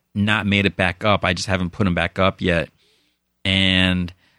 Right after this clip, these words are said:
um, you know, I had s-, I have some original art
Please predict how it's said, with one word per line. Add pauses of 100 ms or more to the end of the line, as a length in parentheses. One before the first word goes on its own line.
(220)
um,
you
know,
I
had
s-,
I
have
some
original
art